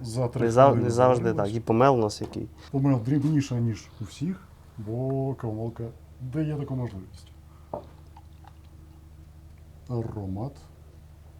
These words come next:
Speaker 1: Що там? Чи є він? Чи існує?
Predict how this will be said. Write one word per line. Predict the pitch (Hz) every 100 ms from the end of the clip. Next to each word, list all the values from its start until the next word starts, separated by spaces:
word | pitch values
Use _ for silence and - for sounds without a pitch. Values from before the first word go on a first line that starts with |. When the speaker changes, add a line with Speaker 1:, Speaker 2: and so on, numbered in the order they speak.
| - - - - -
Speaker 1:
Що | - 104
там? | 107 110 - - - - - - - - -
Чи | - 120
є | 110 107
він? | 101 120 113 - -
Чи | - 110
існує? | 104 - 107